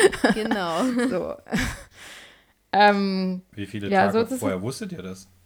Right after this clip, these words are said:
Speaker 3: Also wie viele
Speaker 2: Bitte?
Speaker 3: Tage vorher war das der, der Kaiserschnitttermin bekannt?
Speaker 2: Ähm, oh, das weiß ich gar nicht mehr, aber nicht nur ein paar Tage. Also das war schon, ähm,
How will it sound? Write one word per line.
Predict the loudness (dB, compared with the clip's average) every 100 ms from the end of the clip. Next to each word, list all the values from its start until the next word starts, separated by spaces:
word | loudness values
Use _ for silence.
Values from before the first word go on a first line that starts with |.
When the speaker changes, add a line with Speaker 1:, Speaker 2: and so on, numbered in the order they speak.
| _ _ _ _ _ _ _ _ _ _
Speaker 3:
Also | -16 -10
wie | -10
viele | -10 -8
Speaker 2:
Bitte? | -8 -6
Speaker 3:
Tage | -10 -10
vorher | -10 -6 -6
war | -6 -8
das | -12 -14
der, | -12 -8
der | -8 -10
Kaiserschnitttermin | -10 -10 -10 -12 -12 -10 -6 -6
bekannt? | -8 -10 -10 -10 -14 _ _ _ _ _ _ _ _ _ _ _ _ -20 _ _ _ _ _
Speaker 2:
Ähm, | 2 2 2 2 0 0 -2 -4 -4 -6 -6 -8 -12 -16 -18 -18 -20 -20 -20 -20 -20 -20 -20 -20 _ _ _ _ _ _ _ _ _ _
oh, | -20 -20
das | -20 -20 -14
weiß | -12 -10
ich | -10 -10
gar | -8 -6
nicht | -6 -4
mehr, | -4
aber | -2 0
nicht | -2 -2
nur | -2
ein | -2
paar | -4 -4
Tage. | -4 -4 -4 -4
Also | -6 -6
das | -10 -10 -6
war | -6
schon, | -4 -4 -4 -6 -8 -12 _ _ _ _ _
ähm, | -2 0 0